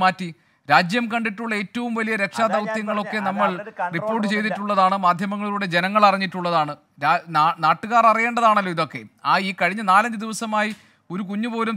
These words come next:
Speaker 1: തിരിഞ്ഞു നോക്കാൻ
Speaker 2: നാട്ടുകാർ
Speaker 1: ഇല്ലാതിരുന്ന
Speaker 2: അറിയേണ്ടതാണെന്ന്
Speaker 1: സമയത്ത്
Speaker 2: മാത്രമല്ല,
Speaker 1: ഈ ഇതെല്ലാം
Speaker 2: ഇപ്പോൾ
Speaker 1: വാർത്തയാക്കുകയും ഇത്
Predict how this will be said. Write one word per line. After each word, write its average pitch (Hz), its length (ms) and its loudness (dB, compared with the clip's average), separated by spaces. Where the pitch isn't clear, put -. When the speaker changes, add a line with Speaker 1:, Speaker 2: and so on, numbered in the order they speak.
Speaker 1:
തിരിഞ്ഞു 214 300 -6
നോക്കാൻ 214 380 4
Speaker 2:
നാട്ടുകാർ 127 320 -8
Speaker 1:
ഇല്ലാതിരുന്ന 226 520 4
Speaker 2:
അറിയേണ്ടതാണെന്ന് 208 140 -4
Speaker 1:
സമയത്ത് 196 340 -2
Speaker 2:
മാത്രമല്ല, 185 420 -12
Speaker 1:
ഈ 214 40 -4
ഇതെല്ലാം 214 260 -2
Speaker 2:
ഇപ്പോൾ 180 100 2
Speaker 1:
വാർത്തയാക്കുകയും 202 800 2
ഇത് 180 80 -6